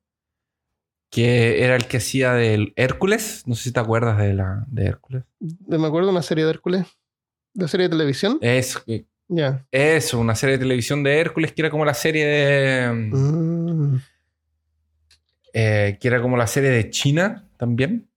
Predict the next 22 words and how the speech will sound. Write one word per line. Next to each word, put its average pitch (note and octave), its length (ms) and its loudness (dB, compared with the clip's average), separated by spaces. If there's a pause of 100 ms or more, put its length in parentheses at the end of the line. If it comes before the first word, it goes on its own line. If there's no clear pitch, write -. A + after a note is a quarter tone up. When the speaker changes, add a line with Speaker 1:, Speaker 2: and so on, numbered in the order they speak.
(340)
Speaker 1:
Que - 100 -6
era B2 100 0
como B2+ 160 0
la, A#2 240 0
el, B2 120 0
de B2+ 100 2
hecho, C#3+ 380 0
ah, G#2+ 320 0
tenían B2+ 260 0
unos D3 180 -2
crossover A#2+ 500 0
juntos A2+ 420 -2
y G2+ 60 -2
todo. G#2 180 -10 (1000)
Y A#2 180 2
es, C3 260 4
y B2+ 120 0
es, B2 120 -2
se - 200 -4
llama C3 340 -2
Cool. A2 640 -2 (1200)
No D3 260 0